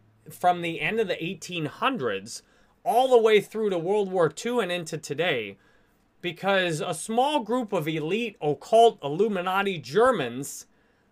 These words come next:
made contact or were intentionally contacted by a group of extraterrestrials seeking to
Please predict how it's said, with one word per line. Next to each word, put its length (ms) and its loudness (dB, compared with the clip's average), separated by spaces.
made 460 -4
contact 1000 -2
or 420 2
were 400 2
intentionally 680 -2
contacted 840 -2
by 540 4
a 180 -4
group 320 -6
of 160 -2
extraterrestrials 1000 -2
seeking 640 -6
to 380 -6